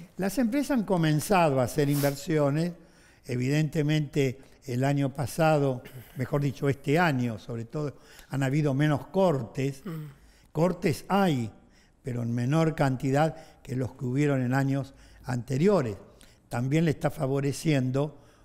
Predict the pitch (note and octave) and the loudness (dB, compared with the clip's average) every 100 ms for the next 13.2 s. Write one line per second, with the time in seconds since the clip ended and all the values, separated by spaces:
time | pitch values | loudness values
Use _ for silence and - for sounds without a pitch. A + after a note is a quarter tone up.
0 | - - - C#3 C3+ - D3+ D3 D3 D#3+ | -20 -20 -8 -6 -6 -2 2 2 4 2
1 | C3+ C3+ C#3+ - C3 C3 B2 B2+ D3+ G#3+ | 0 -2 -2 -2 -4 -2 -2 0 2 2
2 | D3+ A2+ G#2 F#2+ - _ _ _ _ _ | 2 -2 -6 -8 -14 _ _ _ _ _
3 | - A#2+ D#3 E3 C3 B2 A#2 A#2+ A#2+ C3+ | -12 -2 2 2 2 0 -2 -2 0 2
4 | D3 C#3 C3 - - - _ _ - A#2 | 2 2 -2 -6 -18 -20 _ _ -10 -8
5 | A2+ C3 A#2+ A#2+ B2 A#2+ D3 C#3+ A#2+ C#3+ | -6 -4 -4 0 -2 0 0 0 0 2
6 | D#3 D#3 D3+ C#3+ C3+ D3 C#3 - - - | 4 4 4 4 2 0 0 -6 -20 -12
7 | B2+ C3 C3 C3 C#3 C#3+ C#3+ C#3+ - B2 | -4 -2 0 2 2 2 2 -2 -4 -4
8 | B2 A#2+ A#2 D3+ D3 C#3 C#3 - - - | -2 -2 -4 -4 0 0 -2 -10 -20 -8
9 | C3 D3+ C#3 G3 E3 - A#2 - C3+ B2+ | -2 0 2 4 2 0 -6 -4 -2 0
10 | D3 D3+ B2+ C3 C#3 C3+ - - - B2 | 0 -2 -4 -2 0 -2 -6 -20 -10 -4
11 | C3 C#3+ - D3 - A2 C#3+ G3 F#3 F3+ | -2 -2 -2 -6 -4 -4 0 2 4 2
12 | F#3 - - - - C#3 B2 A2 A#2 A#2 | 0 -4 -20 -20 -12 -8 -6 -6 -6 -8
13 | - A#2 | -6 -8